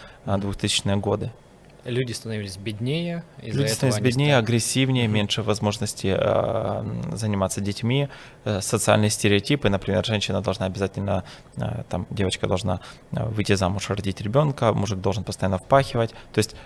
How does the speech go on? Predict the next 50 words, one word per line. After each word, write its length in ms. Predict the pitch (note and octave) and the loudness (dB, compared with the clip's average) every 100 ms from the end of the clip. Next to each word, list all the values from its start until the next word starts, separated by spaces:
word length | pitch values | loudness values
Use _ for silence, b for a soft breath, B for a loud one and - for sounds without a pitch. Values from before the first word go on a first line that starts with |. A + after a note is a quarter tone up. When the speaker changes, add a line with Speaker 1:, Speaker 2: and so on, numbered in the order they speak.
| B | B
Speaker 1:
ну, 200 | C#3+ A#2+ | 4 6
вот 160 | A2 - | 4 2
какая-то 360 | A#2 A#2+ A2+ | 4 4 2
такая 260 | A2+ A#2 G#2+ | 0 4 4
история 420 | - E3 F3 A2+ | 4 2 4 4
с 100 | - | 2
этими 200 | G2+ G#2 | 0 0
стереотипами, 640 | G2+ G#2+ G#2 - G2+ G#2 | 0 0 0 0 -2 0
они 160 | C3+ D#3+ | 0 0
сильно 260 | - D#3+ C#3+ | 0 0 2
давлеют 420 | D3 E3 C#3+ - | 2 4 2 2
над, 260 | G#2 F#2+ | 0 0
э, 240 | A2 G#2+ G2+ | -4 -2 0
нашей, 540 | G#2 G#2 - A#2 - | 2 2 0 -4 -6
скажем 320 | - - G2 | -10 -8 -6
так, 140 | G2+ A#2 | -6 -6
природой, 500 | - B2+ A2+ A2 - | 0 2 4 2 -2
потому 240 | - A2+ | -6 -6
что 140 | - G#2 | -2 0
нам 200 | G#2 A2 | 2 2
не 80 | C#3 | 0
свойственно 440 | F3+ E3+ - A#2 | 2 0 2 0
жить 160 | G#2+ - | 0 -4
в 20 | |
таких 260 | - G#2 | -6 -6
тяжёлых 380 | - G2 G2+ G#2 | -4 -2 0 0
условиях. 400 | G2+ - G#2+ A2 - B B B | -4 -2 -4 -4 -8 B B B
Люди, 260 | G#2+ B2 B2+ | 0 2 2
в 40 | A#2+ | 2
принципе, 360 | B2+ - B2 | 2 2 0
по 120 | A#2 | 0
натуре, 380 | A2 G#2+ B2+ A#2 - B B - | -2 0 0 -2 -4 B B 2
э, 200 | G#2+ - | 2 2
склонны 440 | - C#3+ F#3 D3+ | -2 2 4 4
подчиняться, 540 | - G#2 G#2+ F2+ - | 2 0 4 2 2
но 80 | G#2 | 0
они 140 | B2+ F3 | 2 0
стремятся 420 | - D#3+ D#3 - | -2 0 2 0
к 60 | - | -2
свободе. 460 | - G2+ G#2+ G2+ | -2 2 2 0
Должна 280 | F#2 G#2 A#2 | 0 0 2
быть 140 | B2 A#2+ | 0 0
хоть 160 | B2+ | -4
какая-то, 460 | - - D3+ - G2 | -4 2 4 4 2
ну, 100 | G2 | 0
какой-то 260 | - - G#2 | 0 2 4
баланс, 360 | A#2 G#2 - | 6 8 8
равенство 360 | - A#2+ - - | 8 6 2 -4
должно 220 | - F#3 | -4 -4
быть. 160 | E3 | -4